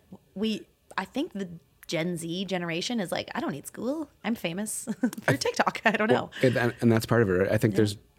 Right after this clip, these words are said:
Speaker 2: there's more creative options out there.
Speaker 1: Mm-hmm.
Speaker 2: Back then, there was pro-, there was more structure. It was
Speaker 1: Totally.
Speaker 2: engineers, doctor, lawyers. There's
Speaker 1: Hundred percent.
Speaker 2: s-, specific things you need a piece of paper to do.
Speaker 1: Totally.
Speaker 2: And I think the creative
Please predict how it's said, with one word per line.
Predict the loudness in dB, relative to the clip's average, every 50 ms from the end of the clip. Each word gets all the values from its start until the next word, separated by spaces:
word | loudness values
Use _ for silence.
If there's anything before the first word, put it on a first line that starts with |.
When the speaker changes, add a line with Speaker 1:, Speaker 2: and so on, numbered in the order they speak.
| _ -4
Speaker 2:
there's | -2 2 4
more | 4 4 4
creative | 4 4 4 4 4 4
options | 2 0 0 0 -2 0 0 -2
out | -4 -2
there. | 0 0 0 0
Speaker 1:
Mm-hmm. | -2 -4 -4 -4 -4 -6 -10 -12 -16 _ -8 -2
Speaker 2:
Back | 0 0 2 4
then, | 4 6 6 6
there | 6 6
was | 4 2
pro-, | -2 -2
there | 0 0
was | 0 2
more | 2 2 2
structure. | 2 2 2 2 2 2 0 -2
It | -2 -4 -8 -4 0
was | 2 4
Speaker 1:
Totally. | 4
Speaker 2:
engineers, | 6 6 6 6 4 4 4
doctor, | 4 2 2 2 0 0 2
lawyers. | 2 4 4 4 4 4 2 2 0 -4 -6 -10 _ _ _ _ _ -6 -2
There's | 0 0 2 2
Speaker 1:
Hundred | 0
percent. | 0 -2 -2 -4 -6 -6 -6
Speaker 2:
s-, | -6
specific | -4 -2 -2 -2 0 0 0 0 -2 -4 -4
things | -4 -2 0 2 2 2 2 2
you | 2 2
need | 2 2
a | 0
piece | -2 -4 -6
of | -4
paper | -2 -2 0 0 -2
to | -2 -2 -2
do. | 0 2 2 2 2 -2 -6
Speaker 1:
Totally. | -10 -10 -8 -6 -6 -6 -6 -8 -10 -4 0
Speaker 2:
And | 2
I | 2
think | 4 2 2
the | 2
creative | 2 4 4 4 4 4 2 -2 -6 -12 -14